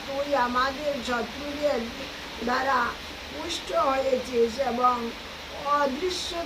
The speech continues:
থেকে তুই কয়েকজন দৈত্যদের বধ করেছিস। রে মূর্খ, তোর শক্তি কেবল যুগমায়া, তাই আজ তোকে হত্যা করে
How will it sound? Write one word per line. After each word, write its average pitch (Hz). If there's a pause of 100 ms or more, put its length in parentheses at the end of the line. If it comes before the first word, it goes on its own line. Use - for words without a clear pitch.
থেকে 277 (100)
তুই 277 (180)
কয়েকজন 269
দৈত্যদের 277 (100)
বধ 269
করেছিস। 214 (720)
রে 277
মূর্খ, 262 (800)
তোর 302 (100)
শক্তি 302
কেবল 277 (200)
যুগমায়া, 254 (120)
তাই 269 (300)
আজ 262 (240)
তোকে 269
হত্যা 240
করে 240